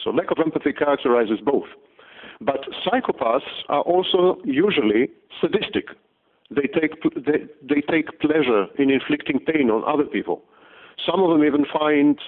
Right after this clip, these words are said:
the infliction of pain funny. So that's one difference. Second difference is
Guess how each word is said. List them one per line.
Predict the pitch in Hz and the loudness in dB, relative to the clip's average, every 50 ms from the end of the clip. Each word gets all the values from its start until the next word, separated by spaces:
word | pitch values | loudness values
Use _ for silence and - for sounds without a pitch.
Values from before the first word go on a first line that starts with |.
| - _ _ _ _ - | -20 _ _ _ _ -10
the | - 123 139 | -6 -2 0
infliction | 143 143 135 - - 175 - - - 185 135 | 2 2 2 2 0 -2 0 0 0 0 0
of | 117 - - | 0 -2 -2
pain | - 120 107 113 131 156 - - - _ _ _ _ - | -2 0 2 2 2 0 0 -4 -10 _ _ _ _ -4
funny. | - 190 214 - 117 - - - _ - _ _ - - - - - - - - - - - - - - - | -2 0 2 0 0 -2 -6 -20 _ -20 _ _ -20 -20 -20 -20 -20 -20 -20 -20 -20 -20 -20 -20 -20 -10 -4
So | - | -4
that's | 143 131 170 170 - | -2 0 0 0 0
one | 170 165 156 | 0 0 2
difference. | 131 107 - - - - - - - - - - | 2 0 -2 -2 -6 -10 -10 -18 -18 -12 -6 -4
Second | 190 185 - 196 | -4 -2 -2 0
difference | 170 180 170 - 185 180 - | 0 0 2 2 0 0 2
is | 170 143 | 0 -2